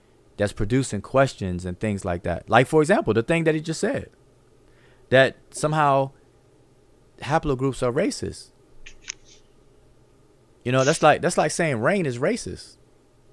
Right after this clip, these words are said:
You know, or whatever. Haplogroups exist. Mutations exist. D N A exists. Heredity exists.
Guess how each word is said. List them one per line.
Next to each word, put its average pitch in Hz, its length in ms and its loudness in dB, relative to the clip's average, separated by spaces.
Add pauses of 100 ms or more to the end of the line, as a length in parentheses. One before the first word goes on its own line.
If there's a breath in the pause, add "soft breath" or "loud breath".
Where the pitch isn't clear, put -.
(1800)
You 147 120 -2
know, 139 100 4
or 127 140 2
whatever. 139 400 4
Haplogroups 165 500 2
exist. 104 640 0 (400)
Mutations 151 540 2
exist. 98 600 -2 (220)
D 131 180 4
N 170 80 2
A 170 80 4
exists. 117 840 -2 (1400)
Heredity 147 580 2
exists. 101 720 0